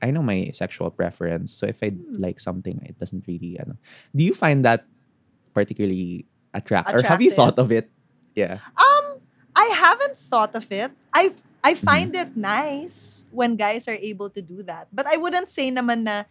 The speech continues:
Speaker 2: yun yung hinahanap ko, na if someone says, "Oo nga eh, ang gwapo ni Jin from B T S. Oh my God, crush ko siya." Hindi naman ganon.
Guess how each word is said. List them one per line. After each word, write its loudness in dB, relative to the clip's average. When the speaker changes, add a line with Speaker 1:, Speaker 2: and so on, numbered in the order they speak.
Speaker 2:
yun -2
yung -2
hinahanap -4
ko, -10
na -6
if -6
someone -4
says, -8
"Oo -2
nga -8
eh, -12
ang -14
gwapo -6
ni -10
Jin -8
from -10
B -16
T -16
S. -16
Oh -12
my -10
God, -18
crush -18
ko -20
siya." -16
Hindi -10
naman -10
ganon. -16